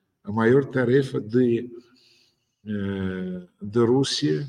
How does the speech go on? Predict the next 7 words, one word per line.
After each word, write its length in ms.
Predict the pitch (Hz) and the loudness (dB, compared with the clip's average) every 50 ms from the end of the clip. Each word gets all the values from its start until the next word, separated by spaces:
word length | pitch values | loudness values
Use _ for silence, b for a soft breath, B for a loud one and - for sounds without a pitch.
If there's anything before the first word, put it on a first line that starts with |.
| - _ _ | -12 _ _
é 140 | - 131 127 | 2 2 2
criar 400 | - - 127 139 147 156 165 147 | 2 0 0 2 2 2 0 -2
sociedade 840 | - - 151 135 - - 147 139 135 127 135 143 143 147 143 147 147 147 | -4 -6 -8 -8 -6 -2 0 2 2 2 2 2 2 2 2 0 -2 -4
privada 540 | - 151 151 147 139 139 139 139 139 147 147 | -2 0 4 4 4 4 4 2 2 0 0
de 140 | 143 143 139 | 0 0 -2
favela, 580 | 135 - 139 120 95 107 123 131 123 110 87 - _ | -2 -2 -6 -6 -4 -4 -4 -4 -4 -6 -10 -14 _
pá. 160 | _ - - | _ -20 -20